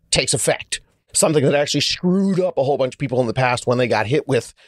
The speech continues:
a change date they weren't ready for or a balloon payment. So something you gotta understand. So this is super important for you to know, and I would put a reminder in your calendar six months or a year <laughs> ahead of time if you do have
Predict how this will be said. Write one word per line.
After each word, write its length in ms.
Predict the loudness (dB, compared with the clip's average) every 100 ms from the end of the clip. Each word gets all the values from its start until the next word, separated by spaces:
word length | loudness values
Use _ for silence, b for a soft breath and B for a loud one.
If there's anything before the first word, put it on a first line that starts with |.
| b b -2
a 100 | 0
change 320 | 2 0 0
date 180 | 0 0
they 120 | 2
weren't 260 | 2 0
ready 200 | 0 0
for 380 | 0 0 2 2
or 60 | 0
a 40 |
balloon 340 | 0 0 0 0
payment. 420 | 0 0 -2 -2
So 280 | -2 -2 0
something 260 | -2 0
you 60 | 0
gotta 200 | 2 0
understand. 560 | 0 -2 0 -2 -4 -12 _ _ _ _
So 160 | -2 0
this 160 | 2 0
is 120 | -2
super 360 | -2 -2 0
important 400 | -2 0 -2 0
for 100 | -2
you 140 | 0 0
to 120 | 2
know, 320 | 2 0 0
and 120 | -2
I 180 | -2 -2
would 180 | 0 -2
put 160 | 0 0
a 20 |
reminder 500 | 2 0 0 0 0
in 60 |
your 160 | 0 -2
calendar 420 | -2 0 0 -2
six 280 | -2 -2 -2
months 180 | -2 0
or 140 | 0
a 40 | -2
year 520 | -4 -2 0 2 2
<laughs> 20 |
ahead 260 | 0 -2 -2
of 80 | -2
time 340 | -2 -2 -2 -2
if 120 | -2
you 120 | 0
do 340 | 0 0 0 0
have 380 | 0 0 -2